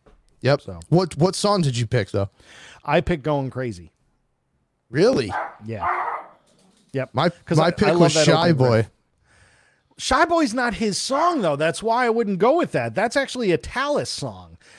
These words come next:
Speaker 2: And Talas was Billy Sheehan's band before he joined David Lee Roth. So I, I, Shy Boy's great, but it's not his song. So
Speaker 1: I still,
Speaker 2: that was my,
Speaker 1: I
Speaker 2: that
Speaker 1: still
Speaker 2: was my
Speaker 1: pick it.
Speaker 2: hesitance.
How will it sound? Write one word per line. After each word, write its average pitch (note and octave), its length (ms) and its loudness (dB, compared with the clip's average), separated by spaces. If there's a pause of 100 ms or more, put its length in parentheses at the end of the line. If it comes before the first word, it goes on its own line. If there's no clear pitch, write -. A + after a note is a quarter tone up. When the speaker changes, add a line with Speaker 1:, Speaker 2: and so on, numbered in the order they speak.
(200)
Speaker 2:
And C#3 120 -4
Talas A#3 420 2
was E3 120 0
Billy G#3 280 0
Sheehan's F#3+ 380 -6
band G#3+ 320 -4
before C#3+ 360 -4
he C3 180 -6
joined B2 640 -6
David C3+ 260 -6
Lee D3 80 -8
Roth. G3 300 -6
So D3+ 240 -2 (380)
I, F3+ 220 0 (760)
I, E3+ 180 -12 (120)
Shy A#3 300 0
Boy's G3+ 280 2
great, D#3+ 460 0 (720)
but E3+ 320 2 (160)
it's D3+ 240 -6
not D#3+ 420 -2
his C3+ 240 -6
song. G2+ 380 -12 (580)
So G2+ 400 -12 (760)
Speaker 1:
I C3+ 100 -4
still, - 260 0
Speaker 2:
that C#3 60 2
was B2 140 -2
my, A#2+ 180 -6
Speaker 1:
I G#2+ 80 -6
Speaker 2:
that C3+ 160 -4
Speaker 1:
still C3+ 200 0
Speaker 2:
was B2 80 0
my A#2+ 100 -4
Speaker 1:
pick G#2+ 120 0
it. - 40 -4
Speaker 2:
hesitance. F#2 420 -12